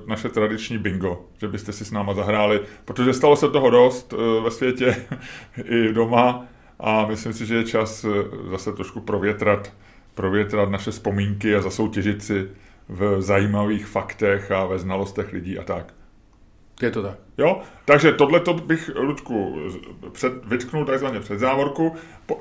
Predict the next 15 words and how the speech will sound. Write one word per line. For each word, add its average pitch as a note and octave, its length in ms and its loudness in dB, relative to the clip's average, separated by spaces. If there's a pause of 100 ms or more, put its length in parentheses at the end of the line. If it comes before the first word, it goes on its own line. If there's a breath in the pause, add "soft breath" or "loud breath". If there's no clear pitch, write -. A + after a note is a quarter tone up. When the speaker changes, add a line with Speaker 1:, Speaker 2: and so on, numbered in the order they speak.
Speaker 1:
řekl C#3+ 180 8
bych F#3 120 4
lidem, F3+ 200 6
že E3+ 100 6
máme F3+ 220 6
skvělý E3 400 6
trička, D#3+ 760 2 (360)
eh, A#2 40 -2
který C#3+ 280 2
jsou D#3 360 6
sem D3 180 0
chytřejší D3 480 -2
než, D#3 380 -2
eh, G2 960 2
ty. B2+ 380 2